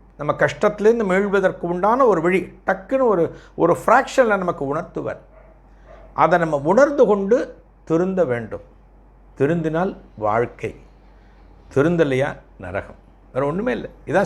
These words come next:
சிம்பிள். இதைத்தான் மகாபிரிவா சொல்றார் கண்ணதாசனுக்கு, "நீ நல்லது நினைக்கிற, நல்லது சிந்திக்கிற, நீ நல்லவனா இருப்ப"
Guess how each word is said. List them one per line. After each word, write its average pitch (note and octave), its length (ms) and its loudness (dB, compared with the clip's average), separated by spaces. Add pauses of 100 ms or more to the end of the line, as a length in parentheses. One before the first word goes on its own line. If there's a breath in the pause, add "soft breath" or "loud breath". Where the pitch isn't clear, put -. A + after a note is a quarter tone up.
சிம்பிள். - 300 -6 (560 soft breath)
இதைத்தான் C3+ 500 2
மகாபிரிவா E3+ 540 2
சொல்றார் C3+ 280 -4
கண்ணதாசனுக்கு, B2+ 880 -4 (360 soft breath)
"நீ A#2 180 -2
நல்லது D3 480 2
நினைக்கிற, A2+ 760 0 (600 soft breath)
நல்லது G#3 520 0 (100)
சிந்திக்கிற, B2+ 680 -4 (220 loud breath)
நீ B2+ 160 -2
நல்லவனா C3 440 -2
இருப்ப" G2 440 -6